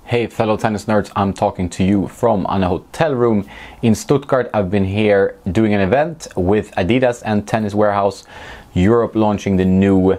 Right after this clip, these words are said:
barricades. I've done a review already, but I did a collaboration review together with Tennis Warehouse Europe.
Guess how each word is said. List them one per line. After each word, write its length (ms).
barricades. 800
I've 240
done 140
a 60
review 300
already, 420
but 140
I 140
did 240
a 80
collaboration 800
review 520
together 280
with 200
Tennis 300
Warehouse 540
Europe. 480